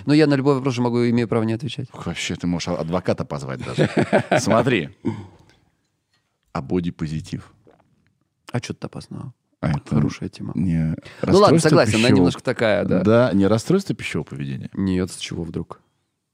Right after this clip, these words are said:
Speaker 2: Так
Speaker 1: А что, а что такое, Серёж, что такое бодипозитив? Вот как ты это видишь? Я у тебя с-, не, не, не как тебе кажется, не
Speaker 2: Да,
Speaker 1: классификация,
Speaker 2: давай
Speaker 1: не
Speaker 2: я
Speaker 1: определение.
Speaker 2: выскажу своё дилетантское мнение
Speaker 1: Я именно, да.
Speaker 2: обывателя.
Speaker 1: Я не буду тебя за него это.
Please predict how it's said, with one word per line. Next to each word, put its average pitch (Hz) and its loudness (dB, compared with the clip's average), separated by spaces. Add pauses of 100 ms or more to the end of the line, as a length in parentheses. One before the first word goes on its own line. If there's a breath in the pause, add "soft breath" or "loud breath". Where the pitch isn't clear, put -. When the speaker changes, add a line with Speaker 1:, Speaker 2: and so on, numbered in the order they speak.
(140)
Speaker 2:
Так - -4
Speaker 1:
А - -2
что, 151 0
а 131 4
что 175 -6
такое, 165 2
Серёж, 110 -4
что 160 -4
такое 135 -4
бодипозитив? 104 -4
Вот 98 -4
как - -6 (140)
ты 131 4
это 101 -2
видишь? 95 -4
Я 120 4
у 135 0
тебя 123 0
с-, - -2
не, 156 6
не, 175 4
не 165 4
как - -4
тебе 117 0
кажется, - -8
не 120 -2
Speaker 2:
Да, 82 -6
Speaker 1:
классификация, 98 -2
Speaker 2:
давай 120 6
Speaker 1:
не 110 0
Speaker 2:
я 120 4
Speaker 1:
определение. 110 2
Speaker 2:
выскажу 127 2
своё 104 -2
дилетантское 101 0
мнение 85 4
Speaker 1:
Я 127 4
именно, 123 2
да. 95 0
Speaker 2:
обывателя. 90 0
Speaker 1:
Я 143 4
не 175 4
буду 135 0
тебя 104 0
за 98 -2
него 92 -4
это. 139 -12